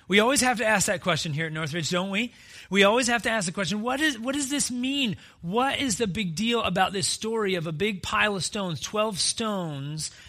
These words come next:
from the middle of a river set up where they camped? What, what does this mean for us? Well, let me give you two possible responses, and I believe that all of us fall into one of these two possible responses.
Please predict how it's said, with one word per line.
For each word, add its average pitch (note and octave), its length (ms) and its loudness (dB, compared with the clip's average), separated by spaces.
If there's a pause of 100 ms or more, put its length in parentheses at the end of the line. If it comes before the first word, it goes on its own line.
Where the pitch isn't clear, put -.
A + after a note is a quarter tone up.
from F#3+ 160 0
the F#3 60 2
middle G#3+ 260 2
of A3 60 0
a A3 80 0
river F#3 300 0
set G#3+ 280 0
up A3+ 160 2
where G3+ 140 -2
they F3+ 120 -2
camped? E3 380 -6
What, F#3 240 0 (240)
what F#3+ 180 0
does B3 140 -2
this A3+ 220 0
mean G3 260 -2
for D#3+ 160 -8
us? B2 220 -6
Well, E3 200 -2
let F#3 120 -4
me A#3+ 100 -4
give A#3+ 220 -4
you G#3 100 0
two A#3+ 600 -6 (300)
possible E3 500 0
responses, C3+ 720 -6
and C3+ 140 -8
I C#3+ 60 -4
believe D#3+ 380 -4
that D3+ 200 -4
all G3 260 2
of F3+ 100 -2
us D#3+ 140 -2
fall D#3 260 -4
into D3+ 200 -8
one D3 280 -8
of D#3 120 -10
these D#3+ 200 -4
two D#3 340 -6
possible A#2+ 640 -12
responses. - 680 -18